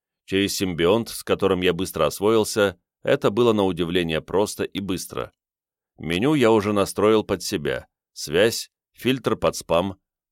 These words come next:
ну и изучал функционал и опции. Мне понравилась одна опция. Симбионт мог маскироваться под любую нейросеть Содружества.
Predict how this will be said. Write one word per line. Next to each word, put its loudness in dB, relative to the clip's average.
ну 0
и 0
изучал 0
функционал -2
и -6
опции. -4
Мне 0
понравилась 4
одна 0
опция. -4
Симбионт 0
мог 0
маскироваться -2
под -4
любую -2
нейросеть -2
Содружества. -4